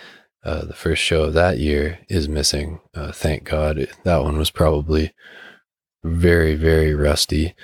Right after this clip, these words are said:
um, if the one after it is any indication. Um, anyhow, uh, with this Vancouver show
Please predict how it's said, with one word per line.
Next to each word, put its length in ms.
um, 400
if 200
the 280
one 220
after 360
it 180
is 100
any 260
indication. 680
Um, 480
anyhow, 720
uh, 480
with 220
this 180
Vancouver 560
show 500